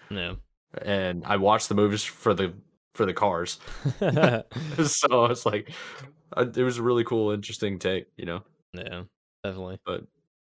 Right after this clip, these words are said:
Speaker 1: Anyway, man, this, uh, Phil Spencer, I think, is trying to strike that, um, strike that iron and really get some good stories back
Speaker 2: Oh,
Speaker 1: into
Speaker 2: yeah.
Speaker 1: the, back into the industry. So I am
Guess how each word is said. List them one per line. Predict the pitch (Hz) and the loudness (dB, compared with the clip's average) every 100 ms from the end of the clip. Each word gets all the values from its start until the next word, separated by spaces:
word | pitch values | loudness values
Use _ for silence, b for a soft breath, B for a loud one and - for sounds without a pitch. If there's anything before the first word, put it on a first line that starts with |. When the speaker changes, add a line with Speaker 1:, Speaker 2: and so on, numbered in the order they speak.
| _ _ _ _ 135 | _ _ _ _ -12
Speaker 1:
Anyway, | 180 139 | -8 -6
man, | 98 98 | -6 -2
this, | 120 - | -2 -2
uh, | 127 123 120 _ B B B B B | -4 -2 -4 _ B B B B B
Phil | - 151 | -2 -2
Spencer, | - 147 139 | 0 -2 0
I | 120 | 0
think, | 131 | 0
is | 117 | -2
trying | - 120 | 0 -2
to | 101 | -2
strike | - - 117 113 - | -6 -2 -2 -2 -2
that, | 110 104 98 - | -4 -2 -6 -10
um, | 110 101 95 92 95 _ _ _ _ _ - | -8 -6 -6 -10 _ _ _ _ _ _ -10
strike | - 123 113 | -4 -2 0
that | 107 98 | -2 -2
iron | 98 101 101 98 90 | -2 -2 -4 -4 -6
and | 90 90 | -8 -8
really | 92 90 92 92 _ _ | -8 -6 -8 -10 _ _
get | - - | -12 -10
some | 101 | -10
good | 92 90 | -10 -10
stories | - 87 87 87 | -10 -8 -8 -8
back | 87 90 | -6 -2
Speaker 2:
Oh, | 127 | -2
Speaker 1:
into | - | -4
Speaker 2:
yeah. | 107 | -8
Speaker 1:
the, | 90 _ - | -12 _ -8
back | 95 | -8
into | 92 | -6
the | 90 | -8
industry. | 87 90 - 90 | -8 -10 -12 -12
So | 85 98 92 _ _ _ _ _ _ _ - | -10 -10 -10 _ _ _ _ _ _ _ -6
I | 107 | -4
am | 101 98 101 | -4 -6 -12